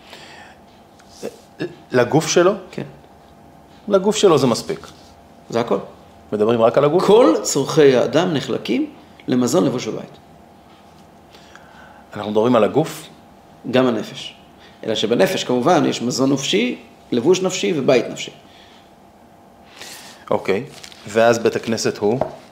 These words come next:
Speaker 2: כמובן בית. בית הכנסת.
Speaker 1: מהמם.
Speaker 2: מזון,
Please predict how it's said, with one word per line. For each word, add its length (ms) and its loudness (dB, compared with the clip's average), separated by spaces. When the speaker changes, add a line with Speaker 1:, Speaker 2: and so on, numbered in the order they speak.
Speaker 2:
כמובן 360 -8
בית. 320 -2
בית 160 -4
הכנסת. 340 -2
Speaker 1:
מהמם. 240 -6
Speaker 2:
מזון, 440 2